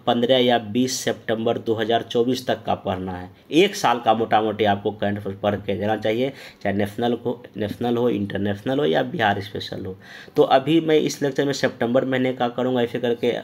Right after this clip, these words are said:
सक-, अक्टूबर, नवंबर महीने का, फिर दिसंबर, तो लगभग आठ दस लेक्चर लूँगा बिहार करंट अफेयर्स का, आधे घंटे का मैक्सिमम वीडियो होगा,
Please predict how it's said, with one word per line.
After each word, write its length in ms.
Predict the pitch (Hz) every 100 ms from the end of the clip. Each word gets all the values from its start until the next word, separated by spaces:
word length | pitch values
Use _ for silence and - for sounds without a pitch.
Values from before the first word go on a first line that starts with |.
| -
सक-, 320 | - 104 - 101 -
अक्टूबर, 540 | 104 104 110 104 107
नवंबर 400 | 107 104 107 110
महीने 340 | 110 107 104 104
का, 200 | 160 104
फिर 160 | 113
दिसंबर, 360 | 107 101 110 117
तो 420 | - - - 139
लगभग 360 | 147 156 170 - -
आठ 340 | 131 135 123
दस 260 | 147 156 -
लेक्चर 400 | 120 117 - 131
लूँगा 360 | 127 131 131
बिहार 500 | 151 120 113 113 113 107
करंट 280 | 107 104
अफेयर्स 340 | 101 - 113 117
का, 160 | -
आधे 460 | 135 - 107 107 123
घंटे 360 | 113 113 110 110
का 280 | 113 104 101 - -
मैक्सिमम 460 | 107 110 107 - 120
वीडियो 320 | 117 113 117
होगा, 360 | 113 117 127